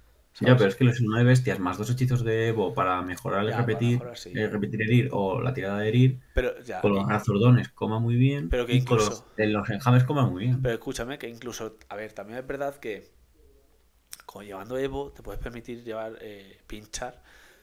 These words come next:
Speaker 2: porque el atributo, te puedes poner el atributo de metal, ¿sabes? Que lleva los
Speaker 1: Mm.
Speaker 2: palos de fuego ahí, ¿sabes? Que es que es
Speaker 1: Ya,
Speaker 2: absurdo.
Speaker 1: pero es que, es que, pero es que lleva lo de cambiar lo de los atributos.
Speaker 2: Por eso, por eso que digo que me parece súper, es que me parece eso un abuso, tío.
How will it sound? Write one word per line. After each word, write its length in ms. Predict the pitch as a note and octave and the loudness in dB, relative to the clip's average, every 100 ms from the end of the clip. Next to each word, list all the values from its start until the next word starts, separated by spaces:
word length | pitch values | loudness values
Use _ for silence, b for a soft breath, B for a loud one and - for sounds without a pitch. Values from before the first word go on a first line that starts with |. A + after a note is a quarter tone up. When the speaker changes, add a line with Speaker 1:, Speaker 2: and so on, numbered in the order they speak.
| b | b
Speaker 2:
porque 280 | - A2+ A2+ | -10 -8 -6
el 60 | G#2+ | -8
atributo, 760 | G#2 G#2 A#2 C#3 - D#3 - - - | -6 -6 -4 -2 -2 -4 -6 -16 -10
te 100 | G#2 | -8
puedes 180 | F#2+ A2 | -4 -2
poner 260 | - C#3+ A#2+ | -2 0 2
el 180 | G#2+ G2 | 2 2
atributo 380 | F#2+ G2+ G2 F#2+ | 0 -4 -2 -2
de 100 | F2 | -2
metal, 380 | F2 D3 F3 - - | 0 0 0 -12 -4
¿sabes? 420 | D#3+ C#3+ - - B B B - | -2 0 -2 -6 B B B -6
Que 80 | |
lleva 180 | G2+ G#2+ | 2 4
los 120 | - | 6
Speaker 1:
Mm. 20 | G2 | 4
Speaker 2:
palos 200 | C3 A2 | 4 2
de 80 | |
fuego 240 | - G#2+ B2 | -2 -4 -2
ahí, 220 | C#3+ - - | -8 -8 -10
¿sabes? 200 | - B2+ | -8 -8
Que 100 | - | -10
es 40 | - | -10
que 120 | B2+ | -8
es 100 | B2 G#2+ | -8 2
Speaker 1:
Ya, 160 | A2+ | 6
Speaker 2:
absurdo. 20 | |
Speaker 1:
pero 140 | G#2 G2 | 6 6
es 80 | - | 4
que, 240 | B2 - | 2 2
es 140 | - - | -6 0
que, 120 | A2 | 2
pero 140 | G#2 G2+ | 4 2
es 60 | |
que 100 | G#2+ | 2
lleva 160 | A2 B2+ | 6 8
lo 100 | B2 | 8
de 120 | G2 | 6
cambiar 280 | G2 F#2 F2+ | 2 0 0
lo 120 | F2+ | 0
de 120 | F2+ | 0
los 160 | F#2 F#2 | -2 -6
atributos. 440 | - F2+ F#2 F2+ | -6 -6 -4 -2
Speaker 2:
Por 180 | G#2 B2 | 0 2
eso, 160 | C#3+ E3 | 2 -2
por 120 | A#2 | -2
eso 200 | C#3+ - | -2 -2
que 80 | A#2+ | -2
digo 200 | A#2+ D#3+ | -4 -2
que 80 | B2 | -4
me 80 | A2 | -4
parece 840 | G#2 G#2 C#3+ C3 B2 B2+ B2+ B2 | -6 -4 -4 -4 -4 -4 -4 -4
súper, 560 | B2 C3 A#2+ A2 G#2 - - - - - | -4 -4 -4 -4 -6 -14 -20 -16 -10 -10
es 100 | - | -6
que 120 | A2+ | -6
me 80 | A2 | -2
parece 260 | A2 B2 | -2 -2
eso 120 | A#2+ | -6
un 80 | A#2 | -8
abuso, 320 | G2+ E2+ - | -10 -12 -12
tío. 160 | - | -16